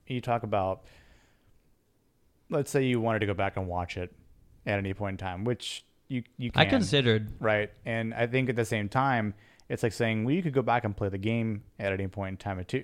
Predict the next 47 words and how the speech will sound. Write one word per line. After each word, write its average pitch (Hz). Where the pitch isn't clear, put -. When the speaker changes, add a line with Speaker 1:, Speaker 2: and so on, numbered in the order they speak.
Speaker 1:
as 101
Speaker 2:
Also 117
Speaker 1:
well." 107
Speaker 2:
considered. 110
Speaker 1:
The 147
game 165
might 135
take 131
a 123
little 113
bit 101
longer 92
unless 107
you 110
know 101
how 95
to, 95
like, 95
s-, -
kinda 101
speed 104
run 87
through 92
it. 85
Speaker 2:
It 127
would, 107
i-, -
yeah, 117
it -
would, 113
game 123
would 107
definitely 101
take 98
longer 104
for 110
sure. 110
Speaker 1:
Yeah, 104
so, 123
and 139
that's, 151
and 135
that's 143
why 131
I 120
think 123
the, 110